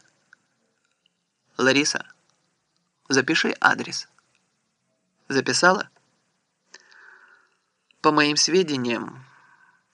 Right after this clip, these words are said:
там живет женщина, с которой Прядов был близок еще до женитьбы.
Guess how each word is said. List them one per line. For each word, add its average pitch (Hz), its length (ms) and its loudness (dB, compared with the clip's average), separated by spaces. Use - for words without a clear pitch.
там 170 180 6
живет 147 320 4
женщина, 143 440 -2
с - 80 -2
которой 135 380 2
Прядов 147 580 0
был 139 400 0
близок 131 680 -2
еще 127 360 -2
до 147 220 0
женитьбы. 151 640 -8